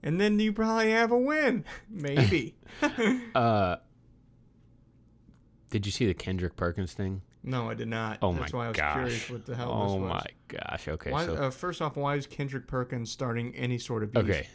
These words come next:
Speaker 2: exactly. So Kendrick Perkins is on the Cavs team or bench or whatever.
Speaker 1: Moral
Speaker 2: Wherever.
Speaker 1: support. He's got the Ju-,
Speaker 2: Yeah.
Speaker 1: the Juwan Howard
Speaker 2: I,
Speaker 1: role.
Speaker 2: I don't know if he's a, yeah, Juwan Howard. He's like a coach player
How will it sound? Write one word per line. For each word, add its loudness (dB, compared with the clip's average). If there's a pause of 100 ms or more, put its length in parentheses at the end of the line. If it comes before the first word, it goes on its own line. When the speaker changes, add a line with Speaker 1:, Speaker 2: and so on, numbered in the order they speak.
(100)
Speaker 2:
exactly. 0
So -2
Kendrick 0
Perkins 2
is -6
on 0
the -2 (600)
Cavs -2
team -4 (100)
or -6 (120)
bench -6
or -2
whatever. -6 (340)
Speaker 1:
Moral -2
Speaker 2:
Wherever. 2
Speaker 1:
support. -2
He's -8
got 2
the 0
Ju-, 0
Speaker 2:
Yeah. 0
Speaker 1:
the -2
Juwan 0
Howard 0
Speaker 2:
I, 2
Speaker 1:
role. -4
Speaker 2:
I 4
don't 6
know 8
if 6
he's 6
a, 0 (120)
yeah, 0
Juwan 2
Howard. -2
He's 0
like 0
a -6
coach 0
player 0